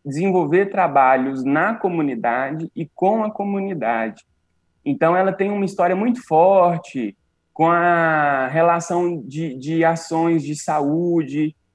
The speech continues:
de enfermagem, saúde bucal e, e, e com as farmácias vivas construídas com a comunidade. Ela já teve no histórico uma creche e uma lavanderia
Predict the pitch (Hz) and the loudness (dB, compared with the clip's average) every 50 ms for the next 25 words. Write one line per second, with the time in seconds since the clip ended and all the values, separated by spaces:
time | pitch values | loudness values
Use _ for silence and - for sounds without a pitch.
0 | _ _ 127 123 143 147 147 - 151 143 127 127 127 139 147 156 156 156 151 143 | _ _ -6 -2 -2 -2 -2 -2 -4 -4 -2 0 0 2 2 2 2 2 2 0
1 | 139 143 143 139 139 139 131 131 - 139 131 139 147 139 139 127 135 127 - - | 0 -2 -4 -2 -2 -4 -4 -4 -2 -2 -2 -2 -2 -6 -8 -8 -8 -8 -4 0
2 | 139 135 139 139 143 143 139 139 131 123 127 123 117 123 123 123 120 117 107 101 | 0 2 4 4 4 4 4 2 0 -2 -2 -4 -4 -4 -4 -4 -4 -6 -6 -6
3 | 104 123 120 117 113 110 - 139 135 - - 135 135 135 131 135 135 135 135 131 | -6 -6 -6 -4 -6 -6 -6 -6 -6 -6 -6 -6 -4 -4 -4 -6 -6 -6 -10 -10
4 | 123 120 117 127 147 151 160 156 151 151 156 151 - - _ _ _ _ _ _ | -10 -10 -8 -6 -6 -4 -6 -6 -6 -6 -8 -8 -12 -20 _ _ _ _ _ _
5 | _ _ - 151 151 156 151 151 135 139 139 135 - _ - 131 - 127 120 127 | _ _ -2 -2 -2 -2 -2 -4 -2 -2 -2 -2 -4 _ -18 -10 -8 -4 -4 -2
6 | 127 135 156 120 127 123 123 123 123 123 113 90 127 123 - _ _ _ _ _ | -2 -2 0 0 2 2 2 2 0 -2 -4 -6 -10 -12 -14 _ _ _ _ _
7 | - 131 147 165 165 170 180 180 196 190 190 180 180 170 180 180 175 175 - - | 0 2 2 4 2 2 0 0 2 0 0 0 0 -2 -4 -4 -4 -6 -8 -4
8 | 180 180 180 175 175 165 156 - - 170 170 175 170 175 165 151 151 160 170 175 | -2 0 2 2 0 0 -2 -4 -4 -4 -4 -4 -4 -4 -4 -2 0 2 2 4
9 | 170 165 170 160 - - - 151 - 151 165 160 165 160 156 156 151 139 156 151 | 2 2 0 -2 -8 -10 -12 -10 -4 -2 -2 0 0 0 0 0 0 0 -2 -4
10 | 147 147 139 123 135 143 160 165 160 147 131 117 101 | -2 -4 -4 -4 -4 -4 -4 -2 -2 -2 -2 -2 -4